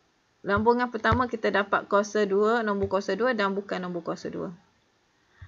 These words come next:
Nombor kuasa dua, satu per tiga. Dua per tiga ni datang mana? Ha, datang daripada mana? Daripada tiga tadi. Tiga tolak satu dapat dua.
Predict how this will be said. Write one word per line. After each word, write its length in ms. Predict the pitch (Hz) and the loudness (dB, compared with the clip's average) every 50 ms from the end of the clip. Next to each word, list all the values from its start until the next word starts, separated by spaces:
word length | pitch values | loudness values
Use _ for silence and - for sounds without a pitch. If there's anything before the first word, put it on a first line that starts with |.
| - - - - - - | -12 -2 -2 -2 -2 -2
Nombor 480 | - 196 208 220 240 254 294 302 294 - | 0 2 2 2 4 4 4 4 6 8
kuasa 400 | 254 254 262 262 262 269 247 233 | 8 8 8 6 6 4 4 6
dua, 240 | 208 214 233 254 | 6 6 6 4
satu 320 | 262 269 254 254 254 247 247 | 6 4 2 4 2 2 2
per 80 | 254 | 0
tiga. 400 | 254 - 277 247 262 254 233 214 | 0 0 -4 2 4 4 4 4
Dua 160 | 214 233 254 247 | 6 6 4 6
per 160 | 254 262 247 | 4 4 0
tiga 240 | 277 262 208 277 285 | 0 -4 0 0 0
ni 160 | 285 285 285 | 0 0 2
datang 320 | 269 277 277 285 269 269 | 0 0 0 0 0 0
mana? 400 | 277 269 262 233 214 214 226 220 - - _ _ _ _ - 220 | 0 0 0 0 0 -2 -4 -6 -10 -18 _ _ _ _ -8 -4
Ha, 240 | 190 185 180 175 170 | -4 -2 -2 0 0
datang 320 | 196 202 208 - 240 240 | 0 0 2 2 2 2
daripada 240 | 233 233 233 233 247 | 2 2 2 0 2
mana? 400 | 247 262 269 262 240 214 190 208 208 - _ _ _ _ _ _ _ _ - | 2 2 2 2 2 0 -2 -2 -8 -12 _ _ _ _ _ _ _ _ 0
Daripada 400 | 185 214 226 226 262 262 277 277 | 2 4 6 6 8 8 8 6
tiga 320 | 277 285 262 247 285 269 240 226 | 4 0 -2 4 6 6 6 6
tadi. 160 | - 196 208 | 4 0 0
Tiga 320 | 220 247 240 220 233 233 233 | -4 -4 0 2 2 4 4
tolak 240 | 226 208 175 - | 4 2 2 0
satu 320 | - 233 233 233 220 214 196 | -2 -4 -4 -2 0 0 2
dapat 320 | 202 196 196 - - 180 | 2 0 0 -2 -4 -4
dua. 240 | 190 175 175 170 | -6 -6 -8 -8